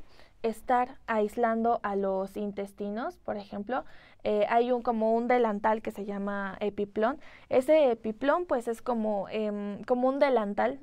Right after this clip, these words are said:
de grasa, así literalmente es como una capita de grasa que va a proteger a estas, eh, a estos órganos internos.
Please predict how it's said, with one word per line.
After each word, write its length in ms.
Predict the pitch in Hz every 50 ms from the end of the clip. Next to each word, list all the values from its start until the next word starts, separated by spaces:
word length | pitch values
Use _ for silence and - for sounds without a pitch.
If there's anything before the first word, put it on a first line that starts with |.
| - -
de 180 | 226 233 226
grasa, 400 | 214 220 214 214 214 - 254 -
así 200 | 247 240 - 214
literalmente 680 | 208 202 202 202 208 196 202 208 208 208 214 214 226 233
es 80 | -
como 340 | - 226 208 196 196 190 196
una 260 | 208 226 226 226 220
capita 520 | 226 214 202 202 - 208 202 - 240 240 247
de 120 | 240 226
grasa 380 | 226 220 214 214 - - - - - - - - - - -
que 240 | - 349 370 370 -
va 280 | - 233 233 247 247 247
a 80 | 247
proteger 600 | - 226 208 - - 196 - - - 233 254 254 - - - - -
a 260 | - 254 254 254 247
estas, 420 | 240 240 - - 240 247 247 - - - -
eh, 240 | 214 208 208 208 -
a 100 | 233 233
estos 300 | 233 233 - 247 233 240
órganos 440 | 220 220 214 214 208 202 202 202 196
internos. 680 | 185 185 190 - 208 208 196 190 196 - 196 - -